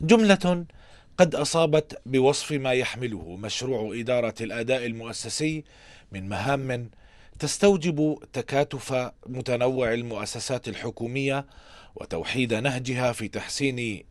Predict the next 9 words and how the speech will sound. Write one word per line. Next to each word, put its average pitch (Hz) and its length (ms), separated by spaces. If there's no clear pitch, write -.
إنتاجيتها 123 960
والسير 175 500
على 120 280
خط - 380
سياسة 120 760
ثابت 131 480
متصل 120 840
بمتطلبات 135 840
محيطه. 98 480